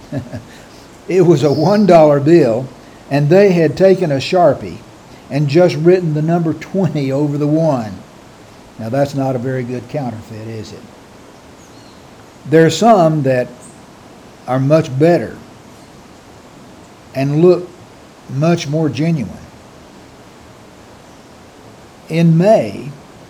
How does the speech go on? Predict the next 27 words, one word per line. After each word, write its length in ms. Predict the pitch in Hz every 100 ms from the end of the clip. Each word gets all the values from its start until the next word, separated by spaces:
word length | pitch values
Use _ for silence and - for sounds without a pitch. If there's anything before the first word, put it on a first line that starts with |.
| - -
federal 480 | - 196 202 202 196
agents 560 | 185 160 117 123 135 -
broke 360 | 147 156 156
up 220 | 156 156 139
a 80 |
counterfeiting 800 | 113 - 185 170 151 135 123 117
ring 380 | 117 123 127 147 143 - -
in 200 | 127 127
Los 320 | 143 160 147
Angeles 600 | 147 127 113 101 - - - - - - - - -
where 220 | 151 151
high-tech 800 | 135 160 190 196 202 196 185 180
color 300 | - 180 170
printers 580 | 160 175 170 117 113 127 - - -
were 140 | 127 135
used 420 | 131 151 165 143
to 80 | 127
create 480 | - 175 175 170 170
over 380 | 156 160 131 117
five 580 | - 170 190 202 196
million 520 | 170 170 185 185 180 160
dollars 520 | 165 160 123 98 113
worth 440 | 113 117 120 135 - - - - -
of 180 | 131 120
fake 400 | - 165 165 165
one 220 | 151 165
hundreds 560 | 156 170 156 165 160